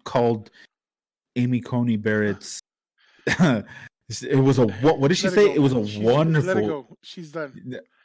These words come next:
Speaker 1: Uh, I, I,
Speaker 2: Let
Speaker 1: I will never let it go.
Speaker 2: <laughs>
Speaker 1: Dude, that was like,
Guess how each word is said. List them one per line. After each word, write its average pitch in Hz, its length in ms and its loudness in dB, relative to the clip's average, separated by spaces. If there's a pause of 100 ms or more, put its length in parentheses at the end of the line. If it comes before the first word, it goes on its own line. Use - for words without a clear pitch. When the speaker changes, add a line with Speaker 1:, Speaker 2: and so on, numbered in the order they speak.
(140)
Speaker 1:
Uh, 131 140 -2 (160)
I, 131 140 2
I, - 160 0
Speaker 2:
Let 185 140 -2
Speaker 1:
I 151 100 2
will 170 200 4
never 131 540 2
let 113 280 2
it 101 180 -4
go. 95 320 2 (280)
Speaker 2:
<laughs> - 280 -20
Speaker 1:
Dude, 120 320 0
that 151 280 2
was 147 240 0
like, 117 480 2